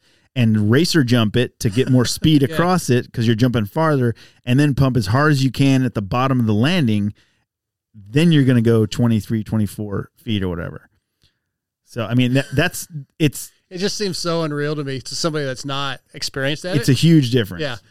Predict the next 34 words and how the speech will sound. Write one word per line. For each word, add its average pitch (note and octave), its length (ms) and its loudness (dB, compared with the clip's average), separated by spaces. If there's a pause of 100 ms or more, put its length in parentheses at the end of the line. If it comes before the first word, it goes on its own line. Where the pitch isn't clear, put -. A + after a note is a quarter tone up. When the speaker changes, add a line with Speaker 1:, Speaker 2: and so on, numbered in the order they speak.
(200)
Speaker 2:
Like, D#3 140 -8
I D3+ 80 -6
literally E3+ 400 -4
haven't D3 340 -10
gone C3+ 320 -10
a B2+ 60 -16
foot - 420 -20
over B2 240 -8
the A#2+ 80 -8
coping B2+ 400 -6
yet. B2 320 -2
Speaker 1:
<laughs> - 480 -18
Speaker 2:
Like, D3+ 220 -6
that's, E3 400 -8
you D#3 100 -4
know, C#3 100 -4
I, C#3 340 -10
I've C#3+ 100 -14
told D3 260 -10
you D3+ 140 -12
and B2+ 180 -20 (100)
our C#3+ 100 -8
buddies C3+ 340 -4
that, B2 120 -14
like, B2+ 200 -14 (500)
he-, - 80 -6
hell, G3+ 240 -6
hey, A3 200 -6
barely F3+ 300 -4
even D3+ 140 -6
rolled D#3 260 -2
in. C3+ 260 -6 (260)
So D#3 180 -6
Speaker 1:
Yeah. G#2+ 160 -4